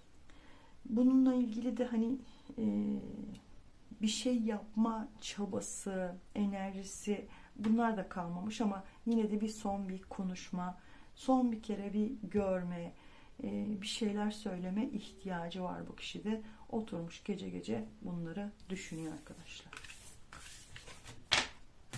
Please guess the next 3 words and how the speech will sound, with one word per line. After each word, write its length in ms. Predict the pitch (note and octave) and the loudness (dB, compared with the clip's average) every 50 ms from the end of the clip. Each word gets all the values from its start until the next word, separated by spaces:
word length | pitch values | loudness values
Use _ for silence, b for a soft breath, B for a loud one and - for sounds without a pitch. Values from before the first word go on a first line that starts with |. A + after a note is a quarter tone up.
| - - - - - B B B B B B B B B B B - - - - - - - - - - - - - - - | -8 -8 -8 -12 -16 B B B B B B B B B B B -10 -10 -10 -10 -10 -10 -10 -12 -12 -14 -16 -16 -14 0 4
Ne 140 | G#3 A#3+ B3 | 4 4 4
sırrın 640 | - - - B3 A3+ G#3 F#3 - F#3+ F#3 F3 E3+ | 4 2 4 6 6 6 6 2 -2 -4 -4 -2
var, 200 | E3+ E3 E3 E3 | -2 -2 -2 2